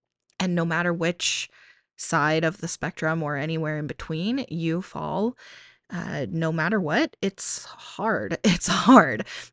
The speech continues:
And how prepared are any of us really to become troop leaders? So that is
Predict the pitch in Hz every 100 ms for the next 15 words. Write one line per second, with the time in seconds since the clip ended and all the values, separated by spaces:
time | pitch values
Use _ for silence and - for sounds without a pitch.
0 | - 202 175 175 190 226 254 240 220 202
1 | 202 - 160 - 165 170 170 170 175 -
2 | 165 170 175 - 123 254 403 - 165 175
3 | 180 160 160 156 - 165 - 139 - 165
4 | - - 160 170 170 160 160 156 160